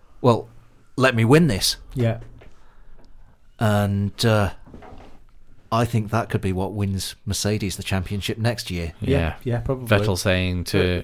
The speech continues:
Speaker 1: Ve-, Vettel and Leclerc
Speaker 3: Yeah,
Speaker 1: fighting.
Speaker 3: Vettel saying to Ferrari, "Well, tell them to catch me if you can."
Speaker 1: Yeah.
Speaker 3: Yeah, essentially that's what he was saying on the radio.
Speaker 1: Um,
Speaker 3: "He's got to get closer if he wants me to let him
Speaker 2: I
Speaker 3: pass."
Speaker 2: still think
Speaker 1: And
Speaker 2: Bottas
Speaker 1: that,
Speaker 2: needs
Speaker 1: that'll
Speaker 2: to pick up next year.
Speaker 3: Yeah.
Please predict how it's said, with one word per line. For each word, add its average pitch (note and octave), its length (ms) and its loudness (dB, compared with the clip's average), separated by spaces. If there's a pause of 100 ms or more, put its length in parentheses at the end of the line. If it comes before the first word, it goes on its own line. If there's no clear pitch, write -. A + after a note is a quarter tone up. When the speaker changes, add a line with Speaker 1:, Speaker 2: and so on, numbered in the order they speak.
Speaker 1:
Ve-, C3+ 240 6
Vettel A#2+ 340 4
and A2 140 2
Leclerc A2 440 4
Speaker 3:
Yeah, G#2 140 4
Speaker 1:
fighting. C3 320 6
Speaker 3:
Vettel - 40 2
saying G#2+ 260 2
to A2+ 100 -4
Ferrari, G#2+ 560 2
"Well, G2 380 -4
tell G#2+ 140 0
them F#2 100 0
to F#2 80 -8
catch - 260 0
me C3+ 120 2
if A#2 120 -2
you F#2+ 60 -4
can." G#2 280 0 (320)
Speaker 1:
Yeah. B2 300 2 (280)
Speaker 3:
Yeah, G#2 180 2
essentially G2 360 0
that's E2+ 120 -2
what F#2 120 0
he E2 60 -4
was F2 100 -2
saying F#2 200 0
on E2+ 80 0
the F2 80 -2
radio. F2 360 2
Speaker 1:
Um, A2+ 160 6
Speaker 3:
"He's A2 120 6
got G2 220 2
to G#2 60 -4
get F#2+ 80 -8
closer A#2 340 2
if F#2+ 80 0
he G#2+ 40 0
wants G2 260 -2
me G2 120 -2
to G2+ 80 -2
let F#2 100 0
him E2+ 140 -4
Speaker 2:
I G2 100 2
Speaker 3:
pass." A2 140 2
Speaker 2:
still E3 240 0
think - 160 -2
Speaker 1:
And A2+ 100 8
Speaker 2:
Bottas C3+ 120 6
Speaker 1:
that, C#3 280 10
Speaker 2:
needs A#2+ 160 0
Speaker 1:
that'll B2+ 280 8
Speaker 2:
to A2+ 160 4
pick A2+ 40 -4
up - 60 -6
next A#2 320 -4
year. A2 240 0 (640)
Speaker 3:
Yeah. A#2 100 4